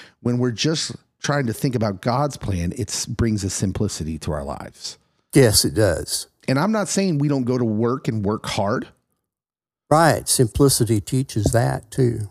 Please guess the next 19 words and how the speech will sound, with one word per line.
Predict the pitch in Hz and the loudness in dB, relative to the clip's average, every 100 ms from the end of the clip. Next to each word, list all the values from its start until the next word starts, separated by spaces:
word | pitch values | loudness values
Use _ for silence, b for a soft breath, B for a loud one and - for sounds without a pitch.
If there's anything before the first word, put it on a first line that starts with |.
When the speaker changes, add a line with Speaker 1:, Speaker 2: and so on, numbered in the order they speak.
| - | -8
Speaker 1:
But | 120 139 139 | -2 -2 0
the | 127 127 | -2 0
ambition | 120 104 165 - 123 95 | -2 0 -2 0 -2 -2
part, | 90 92 - - - _ _ _ _ _ - | -4 -6 -8 -12 -20 _ _ _ _ _ -4
Speaker 2:
Right. | 107 101 85 | 0 2 0
Speaker 1:
the | |
part | 135 110 | -2 -2
where | 113 | 0
I'm | 113 113 | 0 -2
making | 107 98 | -2 -4
plans, | 110 123 104 85 | -2 -2 -2 -6
"Well, | 82 | -4
I'm | 98 131 | -2 -2
gonna | 110 | -2
get | 90 113 - | -4 -6 -4
something | 104 92 - 76 | -4 -4 -6 -8
from | - | -6
working | 87 80 - 73 | -4 -4 -6 -8
hard." | 80 73 - | -8 -8 -12